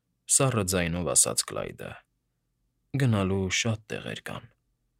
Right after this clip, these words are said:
Տեսնում եմ, որ չեք ուզում անել մի բան,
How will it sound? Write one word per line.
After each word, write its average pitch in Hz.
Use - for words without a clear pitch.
Տեսնում 123
եմ, 98
որ 95
չեք -
ուզում 85
անել 92
մի 85
բան, 104